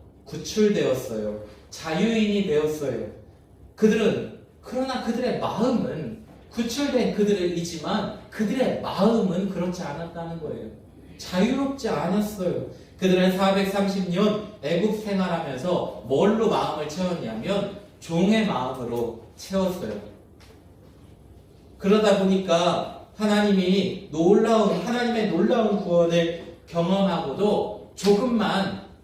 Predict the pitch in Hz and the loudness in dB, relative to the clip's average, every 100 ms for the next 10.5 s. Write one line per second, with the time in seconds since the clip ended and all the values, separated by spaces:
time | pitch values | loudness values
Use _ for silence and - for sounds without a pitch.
0 | - - - 180 180 160 - - 107 - | -16 -4 0 2 4 2 0 -4 -6 -4
1 | - - - - - - - - - - | -4 -6 -12 -16 -20 -20 -20 -20 -20 -14
2 | - 247 269 254 226 196 185 247 220 196 | 2 4 4 2 2 2 2 2 2 2
3 | - 147 220 214 - - - - - - | 2 2 4 4 0 -8 -18 -20 -20 -8
4 | 123 147 185 208 190 160 131 117 - - | -4 -2 0 0 0 -2 -4 -6 -6 -12
5 | - 196 190 - 202 - 190 190 - - | -4 0 0 0 -2 0 0 -2 -4 -12
6 | - - - 247 254 208 - 175 - 202 | -20 -20 -14 -2 0 0 -2 -6 -6 -6
7 | 196 190 170 170 131 113 110 - - - | -4 -2 -4 -4 -6 -8 -10 -14 -20 -20
8 | - - - - - 170 175 196 180 147 | -20 -20 -20 -20 -10 -2 2 2 2 -2
9 | 135 135 127 135 180 185 - 117 113 101 | -4 -6 -6 -6 -2 0 0 -4 -8 -10
10 | - - 180 - | -14 -12 -12 -12